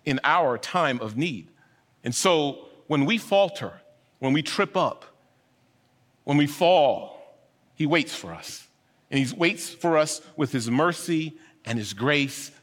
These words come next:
to help us in our time of need. He's there to encourage us then, to give us aid, and also to remind us that no matter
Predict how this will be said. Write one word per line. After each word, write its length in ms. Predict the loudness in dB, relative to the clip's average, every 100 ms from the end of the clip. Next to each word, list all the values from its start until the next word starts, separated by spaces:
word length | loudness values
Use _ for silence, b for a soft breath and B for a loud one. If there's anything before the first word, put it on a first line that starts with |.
| -6
to 80 | -6
help 340 | -2 -2 -2
us 180 | -4 -2
in 80 | -4
our 100 | -2
time 280 | -2 -2
of 140 | -2 -2
need. 300 | 0 -2 -6 B B B
He's 240 | -4 0
there 120 | 2 0
to 200 | 0 -2
encourage 600 | -2 -4 -2 0 -2 -6
us 260 | -10 -12 -14
then, 280 | -16 -16 -20 b b
to 80 | -2
give 180 | 0 2
us 180 | 0 -4 -2
aid, 420 | 0 2 0 -4 B
and 100 | 0
also 240 | 0 0 -2
to 140 | -2
remind 640 | 0 0 2 2 2 2 0
us 160 | 0
that 160 | 0 0
no 100 | 0
matter 380 | 0 2 0